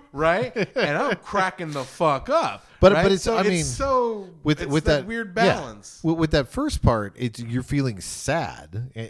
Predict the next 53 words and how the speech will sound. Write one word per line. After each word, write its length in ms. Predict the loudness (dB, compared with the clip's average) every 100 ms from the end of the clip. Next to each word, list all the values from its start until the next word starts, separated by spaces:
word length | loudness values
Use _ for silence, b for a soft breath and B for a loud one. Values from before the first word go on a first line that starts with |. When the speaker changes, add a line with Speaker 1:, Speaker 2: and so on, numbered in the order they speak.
| -12
Speaker 2:
sadness 500 | -4 -4 -2 -8 -8
when, 340 | -8 -8 -12 -20 -12
you 80 | -4
know, 120 | -4
they're 120 | -4
getting 220 | -8 -10
hit 280 | -8 -8 -8 -14 b b b _
by, 300 | -2 -2 -4
by 180 | -6 -6
the 100 | -6
truck. 300 | -8 -8 -10 _
Whereas 420 | -8 -4 -4 -6
if 220 | -8 -6
you, 220 | -6 -8 -8
like 220 | -6 -4
I 60 | -4
mentioned, 360 | -6 -10 -12
if 300 | -12 -10 -2
you 80 | 2
have 100 | 2
the 60 | 6
person 320 | 6 6 0
who's 160 | -8 -8
shooting 420 | -6 -4 -4 -6
them, 220 | -6 -6 B B B
you 120 | 0
have 200 | 2 0
the 140 | -2 -8 -6
anger 320 | -6 -6 -8
that's 240 | -10 -16
coming 300 | -8 -8 -8
from 240 | -8 -8 -6
there 180 | -8 -8
Speaker 1:
Mm-hmm. 160 | -10 -14 B
Speaker 2:
because 220 | 0 0
of 40 | 0
the 80 | 2
fact 220 | 0 0
that 80 | -6
it's 100 | -6
another 240 | -6 -2
person 300 | -2 -2 -4
doing 200 | -4 -4
it. 80 | -4
So 140 | -2
I 80 | -2
think 240 | -4 -8 -8
that's, 460 | -6 -6 -8 -16 b b b _
th-, 180 | -6 -2
there's 320 | 2 2 0 -4
that, 280 | -6 -6
still 200 | -4 -2
that 240 | 0 -2